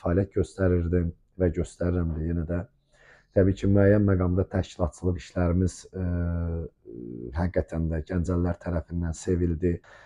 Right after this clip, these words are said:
Sağ olsunlar, etimad, ə, göstərmişdilər bizə, mənə şəxsən.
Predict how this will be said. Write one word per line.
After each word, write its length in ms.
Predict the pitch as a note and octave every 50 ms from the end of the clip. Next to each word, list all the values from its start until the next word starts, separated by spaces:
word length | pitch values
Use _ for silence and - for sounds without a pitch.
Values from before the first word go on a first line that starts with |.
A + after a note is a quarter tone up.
| - _
Sağ 160 | _ - C3 C3 C3+
olsunlar, 420 | A#2+ - - A#2 A#2 A#2 A2+ G#2+
etimad, 480 | E2 A2 G#2 G#2+ - A2 G#2+ G#2 G2 - - - - - -
ə, 140 | G2 G2 F#2+ F#2+ F#2+ F#2+ F#2+ F#2 F2+
göstərmişdilər 960 | G#2 F#2+ - - - F#2+ F#2 F2+ F2 F2+ F#2 - - - - G2 G2 G2 F#2 F2 F2
bizə, 240 | F2+ F2 G2 F#2+ F#2 F#2 F2+ F2 - E2+
mənə 220 | F#2+ F#2 F#2+ F2+
şəxsən. 560 | - - G2+ G2 - - - G2+ G2 G2 G2